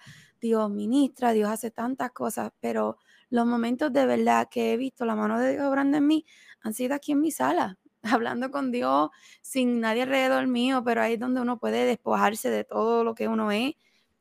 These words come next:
de lo que uno presenta y verse con Dios tal y como uno es. Y entonces ahí llega la estrofa donde solo somos, solo tú y yo,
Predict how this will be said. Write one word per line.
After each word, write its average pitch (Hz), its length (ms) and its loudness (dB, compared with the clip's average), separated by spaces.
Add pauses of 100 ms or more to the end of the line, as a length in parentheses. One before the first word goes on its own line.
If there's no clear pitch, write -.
(140)
de 220 280 4
lo 214 160 2
que 226 80 -4
uno 233 140 -2
presenta 269 880 2
y 226 220 -4
verse 214 340 -2
con 262 240 -4
Dios 226 320 0
tal 208 200 0
y 226 60 -4
como 220 240 -2
uno 202 200 0
es. 254 220 0 (460)
Y 233 180 -2
entonces 220 1080 -4
ahí 247 400 -2
llega 240 200 2
la 269 80 -2
estrofa 320 320 -4
donde 226 240 0
solo 294 280 0 (300)
somos, 262 420 -2
solo 285 380 0
tú 247 180 -2
y 294 100 2
yo, 254 380 4